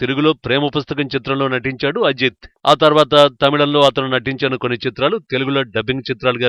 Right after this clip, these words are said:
రిలీజ్ అయి విజయం సాధించాయి. రీసెంట్ గా అజిత్ నటించిన తమిళ చిత్రం వలిమై అదే టైటిల్ తో తెలుగులోనూ రిలీజ్ అయింది. మూవీ బాగున్నప్పటికీ తమిళ టైటిల్ చూసి అసలు థియేటర్ వైపే వెళ్లలేదు తెలుగు ప్రేక్షకులు.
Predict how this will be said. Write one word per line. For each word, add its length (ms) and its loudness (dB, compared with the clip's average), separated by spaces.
రిలీజ్ 280 -4
అయి 80 -2
విజయం 400 -2
సాధించాయి. 580 -2
రీసెంట్ 400 -2
గా 140 6
అజిత్ 320 -2
నటించిన 380 -2
తమిళ 280 0
చిత్రం 240 -4
వలిమై 340 0
అదే 140 2
టైటిల్ 340 0
తో 80 4
తెలుగులోనూ 440 0
రిలీజ్ 300 -2
అయింది. 240 -2
మూవీ 240 4
బాగున్నప్పటికీ 640 2
తమిళ 220 0
టైటిల్ 280 0
చూసి 300 -2
అసలు 220 -2
థియేటర్ 440 0
వైపే 260 2
వెళ్లలేదు 420 0
తెలుగు 300 -2
ప్రేక్షకులు. 540 -4